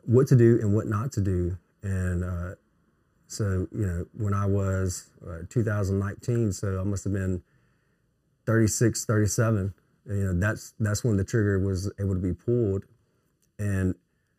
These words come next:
one thing cool about it, Patrick, is what I've learned is after I got Glow running, you know, these other opportunities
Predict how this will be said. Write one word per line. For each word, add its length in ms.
one 240
thing 180
cool 260
about 200
it, 80
Patrick, 380
is 340
what 180
I've 160
learned 480
is 400
after 260
I 80
got 260
Glow 220
running, 540
you 100
know, 140
these 200
other 180
opportunities 580